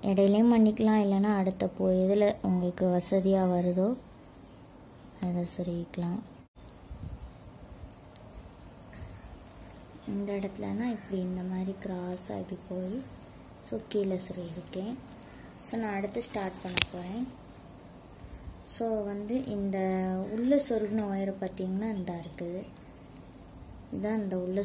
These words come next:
சொருகின ஒயரு கிராஸா இருக்கு. So, நான் அடுத்து என்ன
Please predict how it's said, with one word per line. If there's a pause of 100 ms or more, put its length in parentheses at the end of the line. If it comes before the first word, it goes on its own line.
சொருகின
ஒயரு (800)
கிராஸா
இருக்கு. (680)
So,
நான்
அடுத்து (120)
என்ன